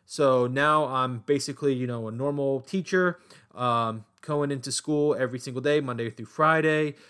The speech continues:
I started out just observing like I did in the field experience, but then now I gained full responsibility of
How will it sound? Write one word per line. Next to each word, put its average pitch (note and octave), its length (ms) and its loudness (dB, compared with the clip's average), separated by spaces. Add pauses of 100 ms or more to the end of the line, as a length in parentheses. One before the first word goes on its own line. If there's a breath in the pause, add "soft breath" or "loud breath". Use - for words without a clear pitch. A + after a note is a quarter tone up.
(200 loud breath)
I A#2 340 -4
started C#3 420 0
out C#3 200 2
just C#3 160 -8
observing C#3 540 0
like B2 180 -8
I B2+ 60 -4
did A#2 220 -6
in A#2 80 -12
the A2 60 -14
field A3 220 4
experience, C#3+ 540 -6
but B2+ 180 -10
then A#2+ 200 -6
now C3 240 2
I B2 80 0
gained A#2+ 320 -8
full B2 260 -6
responsibility A#2 640 -8
of A2+ 140 -10